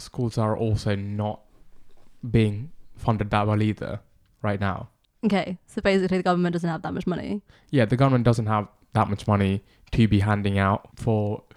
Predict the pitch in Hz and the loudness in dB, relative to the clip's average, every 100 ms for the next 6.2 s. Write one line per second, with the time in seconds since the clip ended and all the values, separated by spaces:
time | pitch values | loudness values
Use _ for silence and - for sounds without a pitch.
0 | - - 113 110 110 117 110 104 - 104 | -6 -2 0 2 2 2 2 2 2 0
1 | 107 110 107 92 - _ - _ - _ | 0 -2 -2 -6 -8 _ -20 _ -20 _
2 | 117 113 110 - 123 117 127 110 104 104 | 0 0 -2 0 2 2 0 0 2 0
3 | - - - - 113 107 107 113 113 104 | -4 -20 -20 -6 -2 0 0 4 4 4
4 | 104 101 - 104 101 - - - - - | 0 -2 -2 0 0 -2 -10 -20 -12 -10
5 | 95 101 104 107 110 - - - - 226 | -6 -6 -4 -4 -4 -6 -10 -8 0 6
6 | 196 202 | 6 6